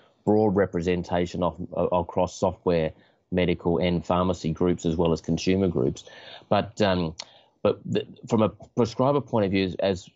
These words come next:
for this release one, you may get patients saying, "I've got an A S L." So as Marwa mentioned first up, just that recognition by prescribers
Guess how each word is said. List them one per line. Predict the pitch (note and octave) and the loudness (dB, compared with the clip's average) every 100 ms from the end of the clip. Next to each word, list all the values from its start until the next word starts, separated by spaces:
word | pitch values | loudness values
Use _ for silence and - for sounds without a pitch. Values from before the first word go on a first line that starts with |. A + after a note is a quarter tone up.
| - - | -14 -2
for | F#2+ | 0
this | F2+ - | 0 0
release | F#2 F#2 E2+ - | 2 2 0 0
one, | F#2+ E2 F2 - - _ _ | 0 2 -2 -6 -18 _ _
you | A2+ | 2
may | G#2+ A2 C3+ D3 | 4 4 4 2
get | A#2 G#2+ - | 2 0 0
patients | G2+ G2 G2+ F2 - | -2 0 -4 -6 -2
saying, | F#2+ F2+ | -2 0
"I've | G2 G2 F2+ | 0 0 0
got | G2 F#2+ | 0 2
an | F#2 | 0
A | F2+ E2+ | 0 -2
S | - | 0
L." | F#2 D#2+ E2 | 0 0 0
So | F#2+ F#2 | 0 2
as | E2 F#2+ | 2 0
Marwa | A2 B2+ B2 G#2 | 0 2 2 2
mentioned | G2 F2+ F2+ - | -2 -4 -8 -2
first | F#2 E2 F#2 | -2 0 -2
up, | E2+ | -2
just | - E3+ - | -2 -2 0
that | A#2 F#2+ | 0 2
recognition | A2+ A2 F2+ G2+ - G2 | 0 0 -2 -2 -2 0
by | F2 E2+ | 0 0
prescribers | F2+ E2+ - F2+ E2+ E2+ | -2 -6 -2 0 0 -2